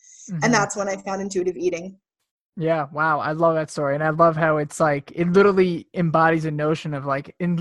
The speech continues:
Speaker 1: life, it either takes, like, inspiration or desperation, and at that
Speaker 2: Yeah.
Speaker 1: point, it's like, "Holy shit, I need to change this stuff," and, and I love how you also explained,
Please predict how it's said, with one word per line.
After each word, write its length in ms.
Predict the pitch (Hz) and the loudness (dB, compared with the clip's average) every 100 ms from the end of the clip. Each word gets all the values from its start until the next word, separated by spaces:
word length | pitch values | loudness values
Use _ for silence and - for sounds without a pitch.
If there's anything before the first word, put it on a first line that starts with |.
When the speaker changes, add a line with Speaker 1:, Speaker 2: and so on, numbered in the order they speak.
| 170 | 4
Speaker 1:
life, 260 | 180 170 | 6 6
it 60 | 170 | 2
either 220 | 170 165 | 2 0
takes, 320 | 156 180 160 | 0 0 0
like, 120 | 156 - | -4 -4
inspiration 560 | 190 180 180 180 165 160 | -4 -2 0 0 0 -4
or 80 | |
desperation, 760 | 151 165 165 160 151 147 156 156 | 2 2 2 -2 -4 -4 -6 -4
and 180 | 156 165 | 0 4
at 140 | 175 | 6
that 0 | |
Speaker 2:
Yeah. 140 | 277 180 | 6 2
Speaker 1:
point, 120 | 175 | 0
it's 160 | 175 196 | 0 4
like, 180 | 175 | 4
"Holy 220 | 185 196 165 | 4 4 2
shit, 280 | - 208 | -2 -2
I 100 | 170 | 0
need 200 | 196 180 | -2 -6
to 100 | 170 | -6
change 220 | 233 226 202 | -2 -2 -4
this 140 | 175 | -8
stuff," 280 | - 180 180 | -2 -2 -2
and, 200 | 170 165 - - - | -8 -8 -14 -20 0
and 100 | 196 | 2
I 60 | 202 | 6
love 200 | 233 233 | 6 6
how 100 | 220 | 4
you 260 | 202 208 | 2 -2
also 600 | - 175 196 202 180 156 - | 2 4 4 2 2 0 -4
explained, 880 | 156 - - - 180 180 170 160 | -10 -10 -14 -4 -2 -2 -4 -6